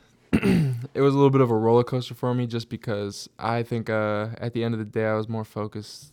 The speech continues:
on A A U basketball, and high school was a little bit more fun. So that's why people always ask me, "Why didn't you transfer this or that?" or whatever. I had some good friends over there, so I, I stuck around. More, uh, high school was more for friendship, stuff like that. But freshman year was, uh,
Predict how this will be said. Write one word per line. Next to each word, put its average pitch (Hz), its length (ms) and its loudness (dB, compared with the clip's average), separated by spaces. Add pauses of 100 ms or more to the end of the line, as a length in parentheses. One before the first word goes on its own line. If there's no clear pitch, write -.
on 104 220 -6
A 110 40 -8
A 104 180 -2
U 110 160 -4
basketball, 110 480 -6
and 104 80 -6
high 110 160 -6
school 110 220 -10
was 107 120 -10
a - 20 -12
little 113 140 -10
bit 110 140 -8
more 110 180 -8
fun. 110 340 -8
So 107 640 -8
that's - 240 -8
why 107 420 -4 (260)
people 113 220 -4
always 110 240 2
ask 110 220 -4
me, 113 60 -4
"Why 110 160 0
didn't 107 180 -4
you 107 60 -8
transfer 110 500 -4
this 107 220 -4
or 104 40 -12
that?" 107 300 -2
or 110 140 -8
whatever. 107 200 -8
I 107 80 -4
had 107 120 -4
some 110 160 -8
good 110 180 -4
friends 107 320 -6
over 107 180 -6
there, 107 200 -4
so 95 140 -10
I, 101 140 -8 (200)
I - 20 -10
stuck 110 340 -14
around. 107 440 -8 (520)
More, 110 460 -2
uh, 110 140 0
high 113 120 -2
school 110 180 -8
was 107 100 -6
more 107 160 -6
for 101 100 -16
friendship, 104 420 -10
stuff 104 220 -10
like 104 160 -8
that. 104 220 -6
But - 120 -12
freshman 113 380 -6
year 113 240 -2
was, 104 380 -4
uh, 107 300 -6